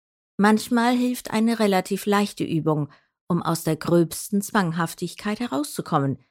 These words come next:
nämlich mehrfach am Tag etwas Sinnloses zu tun. Ein Beispiel wäre, im Garten ein Loch zu graben und es anschließend wieder zuzuschütten. Wer keinen Garten hat, kann vielleicht mehrfach am Tag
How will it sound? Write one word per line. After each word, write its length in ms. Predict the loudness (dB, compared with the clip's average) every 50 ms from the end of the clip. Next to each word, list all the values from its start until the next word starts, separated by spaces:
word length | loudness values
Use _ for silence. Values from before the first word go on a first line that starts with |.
| _ _ _ _ _ _
nämlich 520 | 0 2 2 4 2 2 2 0 -2 -2 -2
mehrfach 560 | 0 0 2 2 0 -2 -2 -4 -6 -6 -6
am 220 | -6 -6 -6 -6
Tag 340 | -4 -2 -2 -2 -2 -2 -4
etwas 400 | -6 -6 -4 -6 -6 -6 -6 -4
Sinnloses 680 | -4 -2 0 2 2 2 2 0 -2 -4 -6 -6 -6
zu 140 | -6 -6 -6
tun. 460 | -6 -4 -4 -4 -2 -2 -4 -4 -8 _ _ _ _ _ _ _ _ _ _ _ _ _ _ _ _ _ _ _ _ _
Ein 280 | 2 2 4 4 4
Beispiel 460 | 4 4 4 2 2 2 2 2 4 4
wäre, 340 | 4 4 6 6 4 4 2 -4 _ _ _ _ _ _ _ _
im 180 | 0 2 2 4
Garten 440 | 4 4 6 4 4 2 -2 -4 0
ein 160 | 2 2 2
Loch 200 | 2 0 -4 -4
zu 160 | -4 -4 -4
graben 500 | 0 2 4 4 4 4 2 -2 -4 -6 -10 _ _
und 180 | -2 -2 -2 -2
es 160 | -4 -4 -2
anschließend 640 | 0 0 0 -2 -4 -4 -4 -4 -4 -4 -6 -4 -2
wieder 240 | -2 -2 -2 -4
zuzuschütten. 720 | -4 -6 -8 -8 -8 -10 -14 -14 -14 -16 -16 -18 -20 -20 _ _ _ _ _ _ _ _ _ _ _ _ _ _ _ _ _ _ _ _ _ -2
Wer 340 | 4 4 6 6 6 4
keinen 360 | 2 2 2 4 4 4 4 6
Garten 420 | 6 4 4 2 0 -2 -2 0
hat, 320 | 0 0 -2 -4 -8 -20 -20 _ _ _ _ _ -4
kann 180 | -2 -2 -2
vielleicht 540 | 0 0 0 0 2 0 0 -2 -4 0 2
mehrfach 400 | 4 4 4 2 0 -2 -4 -4
am 200 | -4 -4 -6 -4
Tag 420 | -2 0 2 2 2 0 -2 -6